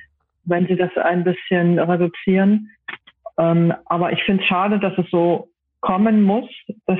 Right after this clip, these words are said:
die wirklich ihre Leistungsfähigkeit mit einer Reduktion ihrer Arbeitszeit nur noch erbringen können. Das ist ja falsch,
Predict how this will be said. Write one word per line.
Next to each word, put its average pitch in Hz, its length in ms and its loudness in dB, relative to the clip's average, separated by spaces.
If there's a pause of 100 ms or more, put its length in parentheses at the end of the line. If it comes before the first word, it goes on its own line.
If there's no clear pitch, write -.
die 185 100 2
wirklich 185 480 0
ihre 185 240 0
Leistungsfähigkeit 185 1120 0 (560)
mit 185 240 0
einer 170 460 0
Reduktion 175 480 0
ihrer 165 240 0
Arbeitszeit 196 600 -2 (320)
nur 170 140 2
noch 156 180 0 (260)
erbringen 160 460 0
können. 156 280 2
Das 160 160 0
ist 165 120 -4
ja 170 120 0
falsch, 202 340 -2